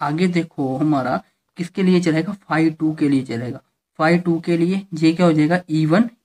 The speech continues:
ई टू, ठीक है। तो ये ई वन, हाँ जी, अब देखो डेल्टा क्या हो जाएगा, टू वन हो जाएगा। ओके, तो टू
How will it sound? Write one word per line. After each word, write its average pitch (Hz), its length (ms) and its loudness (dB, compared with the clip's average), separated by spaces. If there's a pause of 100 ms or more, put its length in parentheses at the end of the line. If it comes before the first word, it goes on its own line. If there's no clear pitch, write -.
ई 139 120 2
टू, - 220 -10
ठीक - 300 -12
है। 226 200 -2 (360)
तो 156 120 6
ये 160 220 2 (160)
ई 147 180 4
वन, 156 240 4 (120)
हाँ 147 180 -4
जी, 143 180 0
अब 175 200 0
देखो 170 340 0
डेल्टा 151 380 -2
क्या 175 160 0
हो 175 60 4
जाएगा, 156 300 0 (160)
टू 190 280 2 (380)
वन 143 300 2
हो 139 220 -4
जाएगा। 120 460 -6
ओके, 196 300 -10 (280)
तो 180 120 0
टू 160 280 0